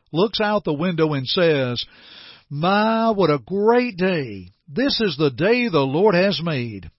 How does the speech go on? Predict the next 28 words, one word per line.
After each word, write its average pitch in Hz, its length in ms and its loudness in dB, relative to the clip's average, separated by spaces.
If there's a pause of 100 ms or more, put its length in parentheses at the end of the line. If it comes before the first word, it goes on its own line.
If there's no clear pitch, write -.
I'm 190 320 0
so 254 300 0
excited, 233 680 0
I 139 400 0
think 202 360 -2
I'll 170 260 0
have 151 360 -2
surgery." 113 760 -4 (500)
No, 151 460 0
dear 131 180 -2
friends, 135 480 -4
we 139 160 0
don't 139 260 -2
do 131 200 0
that. 110 420 -12 (800)
I - 80 -4
want 302 180 -4
you 226 80 0
to 170 80 -2
think 190 260 -4
with 147 160 -8
me 147 240 -6
for 147 180 -2
a 131 60 -2
moment 139 400 -2
about 143 440 -2
surgery, 131 560 -2
though. 113 300 -4